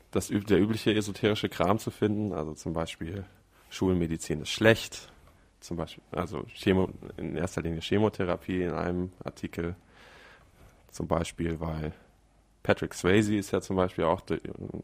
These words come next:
an Krebs gestorben, obwohl er reich ist,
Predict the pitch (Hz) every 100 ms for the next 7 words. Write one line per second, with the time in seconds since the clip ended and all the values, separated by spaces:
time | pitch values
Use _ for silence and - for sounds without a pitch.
0 | - 80 87 95 95 - - 95 87 90
1 | 92 - 80 87 92 85 87 98 101 92
2 | -